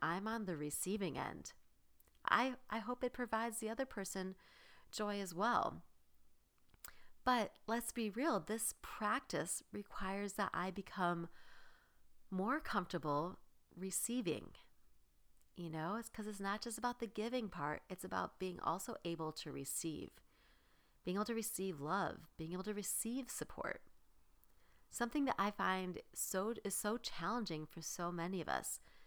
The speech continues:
but it's an essential component to nurturing mutually giving, receiving relationships. And, you know, we prevent the other person from feeling that same sense of joy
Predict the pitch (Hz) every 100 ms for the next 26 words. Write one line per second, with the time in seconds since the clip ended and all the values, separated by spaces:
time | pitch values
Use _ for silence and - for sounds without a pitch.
0 | - - - - - 202 208 226 214 202
1 | 196 190 - 208 208 - 208 - 185 175
2 | 160 156 - - 165 151 151 - 170 156
3 | 151 151 202 - 175 165 165 160 - -
4 | - - - 202 208 208 - 170 - 151
5 | 151 147 - - 139 139 139 143 - -
6 | - - - - - - - 202 202 196
7 | - - - - - - - - _ _
8 | _ - 214 220 208 226 277 254 - 240
9 | 208 233 320 - 202 262 - 240 - 165
10 | 160 190 175 170 170 - - - - -
11 | 226 220 220 196 - 196 190 196 196 185
12 | 170 - 180 214 185 147